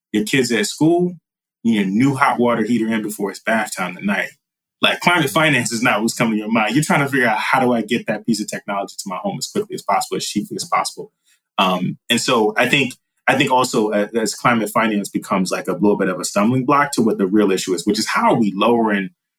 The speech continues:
people's costs? How are we lowering their exposure to particulate matter that causes asthma? How are we improving their quality of life? Um, and that's what people are really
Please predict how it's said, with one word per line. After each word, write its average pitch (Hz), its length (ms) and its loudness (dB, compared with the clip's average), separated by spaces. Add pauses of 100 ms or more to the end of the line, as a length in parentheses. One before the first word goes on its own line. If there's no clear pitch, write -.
people's - 300 -2
costs? 139 420 2
How 127 240 2
are 107 40 0
we 104 260 0 (120)
lowering 113 360 2
their 98 140 0
exposure 101 540 -2
to 101 140 -8
particulate 104 480 -4
matter 104 300 0
that 92 160 -4
causes 92 420 -2
asthma? 107 540 0 (360)
How 127 180 4
are 113 40 4
we 107 80 2
improving 101 400 2
their 92 160 -4
quality 85 480 0
of 82 180 -4
life? 95 520 -2 (420)
Um, 85 240 -2
and 95 100 2
that's 127 220 2
what - 100 -2
people 101 240 -2
are 85 80 -8
really 98 460 2